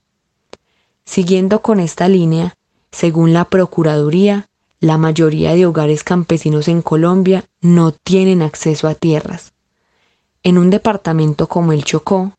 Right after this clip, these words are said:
el noventa y cinco por ciento de las tierras están en manos del uno por ciento de los habitantes. Además de la tierra, son muchas más las problemáticas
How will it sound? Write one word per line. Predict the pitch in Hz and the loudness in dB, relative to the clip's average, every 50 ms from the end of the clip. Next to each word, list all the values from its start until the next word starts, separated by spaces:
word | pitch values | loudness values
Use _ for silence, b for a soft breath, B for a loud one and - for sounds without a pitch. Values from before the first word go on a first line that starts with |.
| _ _ _ _ _ _ _ - | _ _ _ _ _ _ _ -4
el | - 175 170 170 | -2 0 2 2
noventa | 165 165 165 160 160 160 156 - | 2 2 2 2 2 2 0 -2
y | 160 156 | -2 -4
cinco | - - 165 160 151 - 170 | -2 -2 -2 -2 -2 -4 -6
por | 165 - 185 165 | -4 -2 -4 -4
ciento | - - - 156 151 147 - 165 170 | -4 -4 -4 -4 -4 -4 -2 -2 0
de | 175 175 | 0 0
las | 165 151 151 - | 0 -2 -4 -6
tierras | - - 185 185 190 196 196 190 190 190 _ _ _ _ _ _ _ _ - | -4 0 0 2 2 0 0 -2 -4 -4 _ _ _ _ _ _ _ _ -8
están | 165 151 - - 156 151 | -6 -4 -2 0 0 2
en | 151 156 160 | 2 2 2
manos | 165 165 170 175 175 165 | 2 2 2 2 0 2
del | 156 156 151 - _ | 0 0 -2 -2 _
uno | - 185 175 170 170 170 | -2 0 0 2 0 -2
por | - - 165 156 151 | -2 -4 -4 -4 -4
ciento | - - 180 180 185 175 - 185 | -4 -2 0 0 0 0 0 0
de | 175 165 | 0 2
los | 160 156 147 165 | 0 0 -2 -2
habitantes. | 151 147 147 147 - 160 151 147 147 147 - 190 - - _ _ _ _ _ _ _ _ _ _ _ _ _ _ _ _ _ _ _ _ _ _ - | -2 -2 -4 -4 -2 -2 -2 -2 -4 -6 -8 -12 -14 -16 _ _ _ _ _ _ _ _ _ _ _ _ _ _ _ _ _ _ _ _ _ _ -6
Además | 170 175 170 175 180 180 170 165 160 | -2 -2 0 2 2 2 0 0 0
de | 196 208 | 0 0
la | 208 208 | 0 0
tierra, | 208 - 208 196 185 180 185 185 185 190 190 _ _ _ _ _ _ _ | 0 0 0 0 0 0 -2 -4 -4 -4 -8 _ _ _ _ _ _ _
son | - - - 175 165 170 | -10 -2 0 2 2 4
muchas | 175 185 196 202 196 - - 196 190 180 | 4 4 4 4 2 2 0 -2 0 0
más | 202 202 208 208 - - - | 0 0 0 0 -2 -6 -4
las | - 175 170 165 - | -2 -2 -2 -2 -4
problemáticas | - - 165 160 156 151 156 165 180 190 190 - 196 - - 185 180 175 | -2 0 0 2 2 2 2 2 0 0 0 -2 -4 -4 -2 -6 -6 -6